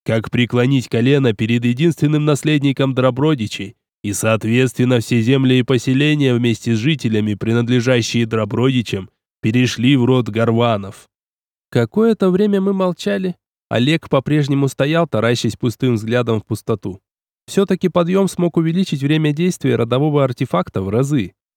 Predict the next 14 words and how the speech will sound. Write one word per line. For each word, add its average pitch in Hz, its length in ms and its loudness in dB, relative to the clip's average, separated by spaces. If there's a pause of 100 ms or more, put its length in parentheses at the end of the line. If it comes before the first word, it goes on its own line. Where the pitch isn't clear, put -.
(600)
Как 160 280 0
Эрику 185 320 2
удалось 160 420 2
уничтожить 143 580 -2
весь 131 180 -4
род 143 220 -2
так, 175 240 -6
что - 200 -4
никто 127 360 2
его 143 200 2
в 110 80 0
этом 139 240 0
не 107 100 0
заподозрил? 123 720 -2